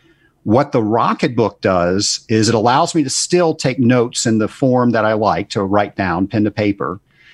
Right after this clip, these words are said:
But now I can actually take a scan of it. It has O C R recognition. So now my type or my print becomes scannable or searchable text.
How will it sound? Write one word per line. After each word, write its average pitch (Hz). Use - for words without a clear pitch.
But 123
now 143
I 135
can 135
actually 117
take 131
a 104
scan 170
of 92
it. 95
It 107
has 120
O 131
C 151
R 135
recognition. 120
So 123
now 131
my 127
type 147
or 113
my 123
print 156
becomes 127
scannable 123
or 104
searchable 139
text. -